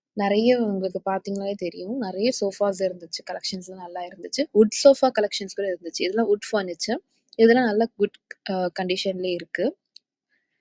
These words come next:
நல்லா சூப்பரா இருந்துச்சு. பண்ணி வச்சிருந்தாங்க. அழகா இருந்துச்சு பார்க்கறதுக்கே. நிறைய பேர் வந்து வாங்குவாங்க இங்கேயும். நீங்களும் ட்ரை பண்ணி பார்க்கலாம். நல்லா தான் இருக்கும். And அது பக்கத்துலயே பார்த்தீங்கன்னா, இந்த கீரைலாம் வித்துட்டு இருந்தாங்க. இங்க வந்து க-,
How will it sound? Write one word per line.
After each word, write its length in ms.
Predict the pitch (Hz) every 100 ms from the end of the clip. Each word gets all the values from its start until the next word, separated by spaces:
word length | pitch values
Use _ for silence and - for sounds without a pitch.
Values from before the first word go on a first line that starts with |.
| _
நல்லா 200 | 202 196
சூப்பரா 360 | 196 202 - 208
இருந்துச்சு. 340 | 202 185 165
பண்ணி 260 | - 175 180
வச்சிருந்தாங்க. 400 | 170 175 170 175
அழகா 340 | 170 170 180
இருந்துச்சு 260 | 180 175 -
பார்க்கறதுக்கே. 560 | - 175 - 170 - -
நிறைய 220 | 247 214 240
பேர் 100 | 254
வந்து 240 | 233 220
வாங்குவாங்க 460 | 190 190 196 190 175
இங்கேயும். 460 | 170 170 170 277 _ - - _ _ _ _ _ -
நீங்களும் 300 | 208 220 220
ட்ரை 100 | 190 190
பண்ணி 180 | 196 180
பார்க்கலாம். 440 | 170 165 - 185
நல்லா 240 | 185 180
தான் 120 | 185 190
இருக்கும். 420 | 175 - 202 359 _ _ _ _ _ 311
And 220 | 285 277
அது 160 | 254 247
பக்கத்துலயே 420 | 233 233 233 226
பார்த்தீங்கன்னா, 360 | 214 202 214 254
இந்த 220 | 208 190 190 185 185 190 202 180 -
கீரைலாம் 400 | 214 220 202 196
வித்துட்டு 280 | 180 175 -
இருந்தாங்க. 240 | 170 165
இங்க 140 | 175 175
வந்து 200 | 170 175
க-, 300 | 175 170